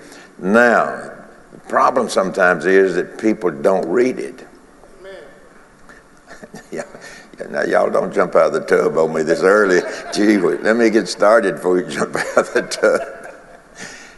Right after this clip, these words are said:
Speaker 1: And, uh, they're, they're written there to show us what God did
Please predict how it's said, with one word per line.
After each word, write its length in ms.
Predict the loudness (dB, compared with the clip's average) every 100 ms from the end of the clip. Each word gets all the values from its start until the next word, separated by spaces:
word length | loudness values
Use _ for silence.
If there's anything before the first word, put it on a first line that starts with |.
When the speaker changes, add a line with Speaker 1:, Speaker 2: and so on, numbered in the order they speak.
| -2
Speaker 1:
And, 340 | 2 4 4
uh, 480 | 4 2 -2 -8 -6
they're, 320 | 2 2 4
they're 240 | 4 4 6
written 460 | 4 4 2 0
there 960 | 4 6 6 6 4 0 -8 -14 -18 -20 -8
to 100 | -6
show 540 | 0 4 6 6 4
us 500 | 4 4 2 -2 -6 -14 -18 2
what 320 | 4 4 4
God 540 | 8 10 8 4 2
did 520 | 6 8 8 4 0